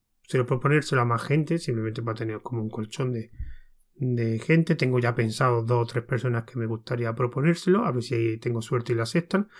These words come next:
Y sobre todo, muchas gracias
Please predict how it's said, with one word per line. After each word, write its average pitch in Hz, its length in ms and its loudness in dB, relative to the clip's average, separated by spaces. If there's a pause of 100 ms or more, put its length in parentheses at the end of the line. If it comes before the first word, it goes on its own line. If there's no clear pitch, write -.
(280)
Y 143 120 2
sobre 120 200 0
todo, 135 240 2
muchas 113 800 -2 (440)
gracias 135 880 4